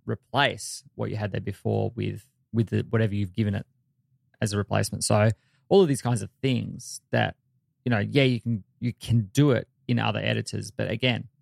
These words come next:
it all comes down to Vim is made for editing text quickly and efficiently. And so all of these things all add up to, like, lots of,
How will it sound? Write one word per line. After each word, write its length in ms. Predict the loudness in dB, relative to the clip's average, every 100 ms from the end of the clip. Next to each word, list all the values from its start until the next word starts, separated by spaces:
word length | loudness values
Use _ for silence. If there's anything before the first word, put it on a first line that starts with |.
| _
it 100 | -12
all 220 | -4 -2 0
comes 280 | 0 -2
down 260 | 0 0 0
to 320 | -2 -2 -2 -4 _ -6
Vim 280 | 2 4 4
is 140 | 0
made 280 | 0 0 -2
for 120 | -4
editing 400 | -4 -4 -2 -4
text 360 | -4 -6 -8 -2
quickly 300 | -2 0 -2
and 100 | -2
efficiently. 460 | -4 -4 -6 -8 -10
And 100 | -8
so 140 | -4 0
all 160 | 2
of 80 | 2
these 220 | -2 -4
things 540 | 0 0 0 -4 -8 -12 _ _ _ _ 2
all 240 | 4 4
add 180 | 2 0
up 280 | 0 -2 -6 _ -10
to, 100 | -4
like, 280 | -2 -2 -4 _ _ _ _ _ _ _ _ _ 2
lots 260 | 2 2
of, 160 | -4